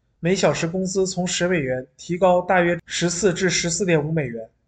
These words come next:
另据总部位于旧金山的视频游戏巨头公司 Unity 向证券交易委员会提交的报告，Unity 将裁员一千八百名员工，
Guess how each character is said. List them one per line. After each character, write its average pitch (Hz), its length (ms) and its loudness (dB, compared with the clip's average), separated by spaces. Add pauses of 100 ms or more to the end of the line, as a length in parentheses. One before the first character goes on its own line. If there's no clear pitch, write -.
(400)
另 202 220 2
据 185 200 0
总 139 260 -4
部 170 180 0
位 185 180 2
于 160 140 0
旧 185 160 0
金 180 160 0
山 175 200 0
的 165 80 0
视 180 220 -2
频 151 200 -4
游 151 140 -2
戏 170 140 -6
巨 170 160 -2
头 156 120 0
公 165 200 -2
司 170 360 -6 (760)
Unity 190 540 -2 (260)
向 185 260 0
证 190 180 -4
券 185 200 -2
交 185 180 2
易 190 80 2
委 147 140 -2
员 139 160 -4
会 151 200 -2
提 - 160 -12
交 165 120 2
的 165 100 2
报 160 220 2
告， - 320 -4 (580)
Unity 190 520 0
将 180 180 0
裁 175 160 0
员 170 260 2
一 185 80 -6
千 180 240 -2
八 180 160 0
百 147 140 -2
名 135 100 -8
员 143 220 -8
工， 160 240 -2